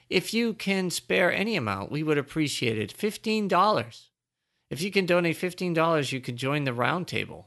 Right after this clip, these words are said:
uh, Trek F M's way of bringing in a lot of, uh, our listeners into podcasting. And that's, that's kind of how I found my way. I was on the very first roundtable a couple of years ago in June. And, um,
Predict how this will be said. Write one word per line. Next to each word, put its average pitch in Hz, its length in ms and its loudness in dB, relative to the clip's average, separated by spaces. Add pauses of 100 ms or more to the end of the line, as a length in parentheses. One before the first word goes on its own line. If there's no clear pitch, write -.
(140)
uh, 117 200 -4
Trek 156 300 -2
F 143 200 0
M's 139 380 -2 (500)
way 156 220 4
of 120 140 0
bringing 143 340 0
in 139 140 2
a - 160 -4
lot 143 240 2
of, 131 160 0
uh, 127 280 2
our 127 160 0
listeners 135 560 -2
into 120 220 -4
podcasting. 117 880 -6
And 131 100 -8
that's, 170 220 -8
that's 156 180 -8
kind 156 220 -2
of 143 100 -2
how 147 180 0
I 151 120 0
found 156 300 -2
my 165 160 -4
way. 107 160 0
I - 20 0
was 123 140 0
on 139 100 0
the 120 80 2
very 147 360 2
first 165 340 -2
roundtable 113 680 -2
a - 100 -20
couple - 240 -8
of 127 60 -4
years 139 220 -4
ago 101 240 -2
in 95 140 -6
June. 123 380 -4 (520)
And, 127 360 2
um, 120 420 2